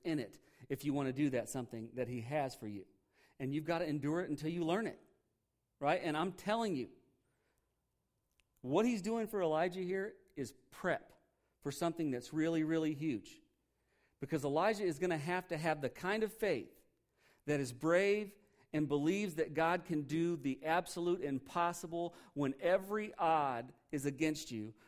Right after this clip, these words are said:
when the world is against you, when your very life is in danger, when it looks like you're done,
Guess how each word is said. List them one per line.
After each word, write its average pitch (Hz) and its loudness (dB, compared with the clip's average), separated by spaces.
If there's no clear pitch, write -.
when 139 0
the 139 2
world 196 4
is 175 -2
against 143 -2
you, 151 0
when 139 0
your 127 0
very 175 2
life 151 2
is 160 0
in 151 2
danger, 120 -2
when 143 2
it - -2
looks 180 2
like 180 2
you're 175 0
done, 131 0